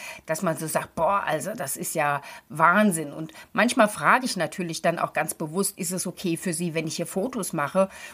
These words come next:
Und manchmal nutze ich diese Fotos auch noch,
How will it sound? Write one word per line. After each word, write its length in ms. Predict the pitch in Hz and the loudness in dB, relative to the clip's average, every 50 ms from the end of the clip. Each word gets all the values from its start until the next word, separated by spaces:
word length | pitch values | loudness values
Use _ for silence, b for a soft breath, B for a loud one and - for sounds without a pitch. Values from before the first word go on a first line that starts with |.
| B B | B B
Und 160 | - 254 285 | 0 0 2
manchmal 460 | 285 311 349 - - - 185 180 233 302 294 202 147 | 2 0 0 -2 -4 -4 -2 -2 -2 -2 -4 -4 0
nutze 320 | 190 302 415 427 - 254 | 0 0 2 0 -2 -4
ich 200 | - - 202 - | -2 -6 -6 -2
diese 240 | - 220 202 208 175 | 0 -2 0 0 -2
Fotos 460 | - - - 233 247 240 202 170 - | -6 -4 -4 -2 -2 -2 -2 -6 -4
auch 320 | - - 165 165 180 - - | 0 2 2 2 2 2 0
noch, 300 | 185 202 233 240 - | 6 6 6 4 4